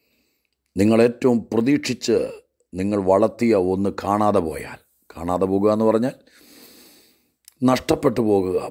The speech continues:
പ്രയോജനമില്ലാതെ പോകുക, നമ്മുടെ കണ്ണിന് മറഞ്ഞു പോകുക, വളർത്തിയതിൻ്റെ പ്രയോജനം രഹിതമായി പോവുക, ഇതൊക്കെയാണ് കാണാതെ പോയാൽ.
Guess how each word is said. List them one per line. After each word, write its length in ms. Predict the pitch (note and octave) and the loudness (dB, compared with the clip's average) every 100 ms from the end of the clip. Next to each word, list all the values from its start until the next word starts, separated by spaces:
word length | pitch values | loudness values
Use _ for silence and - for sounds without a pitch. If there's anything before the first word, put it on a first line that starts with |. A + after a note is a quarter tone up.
| - | -12
പ്രയോജനമില്ലാതെ 920 | - A2 B2 C#3 C#3 C3 A2+ G#2 G2 E2+ | -4 2 4 4 2 0 0 0 0 -2
പോകുക, 300 | E2+ D#2+ - - - _ _ _ _ _ _ _ _ | -6 -8 -12 -18 -20 _ _ _ _ _ _ _ _
നമ്മുടെ 280 | F2 G2 G#2 | -4 -2 -2
കണ്ണിന് 420 | - F#2+ A2+ A#2 G#2+ | -2 0 2 2 0
മറഞ്ഞു 360 | F#2 G2+ G#2 | 0 -2 -2
പോകുക, 360 | F2 E2 D#2 - - - _ _ _ _ _ _ _ _ - | -4 -6 -8 -16 -20 -20 _ _ _ _ _ _ _ _ -2
വളർത്തിയതിൻ്റെ 640 | G2 A2 - A#2 G#2 G2 | 2 2 2 2 2 0
പ്രയോജനം 600 | F2 G2 G#2 G#2 G2+ F#2+ E2 - _ _ | -2 0 2 2 0 -2 -6 -12 _ _
രഹിതമായി 640 | F2 F#2 G#2 G#2+ F2 E2+ | -4 -2 0 0 0 -4
പോവുക, 320 | - D2 C#2+ - - _ _ _ _ _ _ _ | -6 -8 -8 -10 -18 _ _ _ _ _ _ _
ഇതൊക്കെയാണ് 520 | F2+ G2 - F#2 F2 F2+ | -4 -4 -2 -6 -6 -8
കാണാതെ 480 | - F2+ F#2 F#2 D#2+ | -4 -2 0 0 -2
പോയാൽ. 340 | A1+ - - | -6 -10 -16